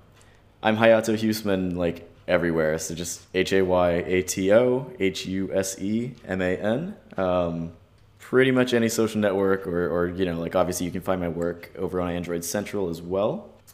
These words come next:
And if I can drop a quick plug, you should check out Android Central's Galaxy S ten review because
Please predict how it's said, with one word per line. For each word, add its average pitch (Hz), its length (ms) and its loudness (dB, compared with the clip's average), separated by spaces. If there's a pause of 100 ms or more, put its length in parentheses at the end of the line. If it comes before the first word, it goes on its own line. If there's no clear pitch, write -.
(220)
And 107 180 4
if 107 100 -2
I 143 80 4
can 104 180 0
drop 117 240 4
a 90 60 0
quick - 480 -4
plug, 113 440 4
you 104 100 -4
should - 200 -10
check 120 280 -2
out 117 460 4
Android 113 400 0
Central's 113 440 -2
Galaxy 110 520 0
S 104 140 0
ten 127 300 -4
review 82 520 -2
because 82 720 -4